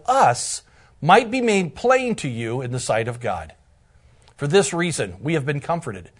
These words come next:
In addition to our comfort, we rejoiced even more over the joy Titus had,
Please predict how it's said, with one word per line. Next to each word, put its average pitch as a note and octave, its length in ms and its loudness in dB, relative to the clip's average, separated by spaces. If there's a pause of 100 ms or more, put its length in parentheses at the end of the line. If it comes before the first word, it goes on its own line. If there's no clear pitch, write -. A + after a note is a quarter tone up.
(300)
In F#3+ 120 4
addition G#3 460 4
to A#3 100 4
our E3+ 160 8
comfort, C#3+ 540 -2 (160)
we G#3 160 4
rejoiced G3+ 760 4
even C4 460 2
more F#3+ 440 8 (200)
over D4 320 10
the C4+ 180 2
joy C#4+ 520 8 (220)
Titus E4 540 6
had, G#2 360 0